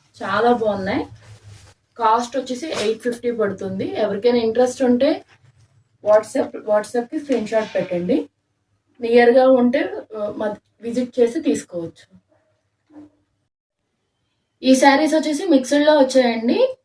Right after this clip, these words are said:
డిఫ్-, ఆ, ఒక్కొక్కటి డిఫరెంట్ డిజైన్, ఆ, డిఫ్-, డిజైనర్ పీసెస్ అండి.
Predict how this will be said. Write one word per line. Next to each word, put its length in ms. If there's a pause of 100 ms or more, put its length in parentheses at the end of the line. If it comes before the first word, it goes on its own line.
(140)
డిఫ్-, 280
ఆ, 60
ఒక్కొక్కటి 500
డిఫరెంట్ 520
డిజైన్, 580 (360)
ఆ, 120
డిఫ్-, 320
డిజైనర్ 520
పీసెస్ 300
అండి. 380